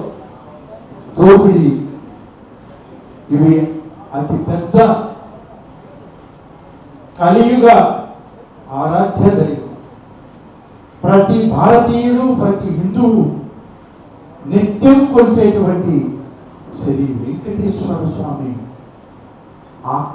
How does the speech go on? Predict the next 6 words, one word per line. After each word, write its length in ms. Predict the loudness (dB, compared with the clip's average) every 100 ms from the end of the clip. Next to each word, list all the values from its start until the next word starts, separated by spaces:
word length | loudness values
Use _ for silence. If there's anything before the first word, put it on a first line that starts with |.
| -8
క్షేత్రంలోనే 920 | -2 0 2 0 -2 2 2 4 2 0 -2 -8 -16 -20 -20 -20 -20 -20 -20 -20 -10
ఇటువంటి 440 | -8 -4 -4 -4 -10 -4
దుర్వ్యసనాలను 1120 | -2 0 2 2 2 0 -4 -6 -4 -4 -4 -6
ప్రోత్సహించారు. 840 | -4 -4 2 2 2 0 -2 0 -2 -6 -14 -20 -20 -20 -20 -20 -18 -2
దురదృష్టకరమైన 1080 | 0 2 0 -6 -6 -4 -2 0 0 0 -2 -2
ప-, 280 | -4 -4